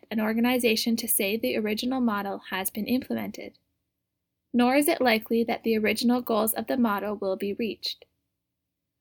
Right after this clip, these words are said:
We encounter difficulty in evaluating the effectiveness of different group care models when information about fidelity or the content of care is not included in evaluation literature.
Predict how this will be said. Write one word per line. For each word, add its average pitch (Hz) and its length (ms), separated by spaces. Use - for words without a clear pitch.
We 269 100
encounter 294 440
difficulty 254 840
in 233 120
evaluating 247 720
the 294 120
effectiveness 226 680
of 220 200
different 262 440
group 233 260
care 254 220
models 208 480
when 233 160
information 277 680
about 240 320
fidelity 240 720
or 233 140
the 220 100
content 285 500
of 226 140
care 202 380
is - 140
not 240 240
included 240 560
in 233 120
evaluation 220 760
literature. 196 520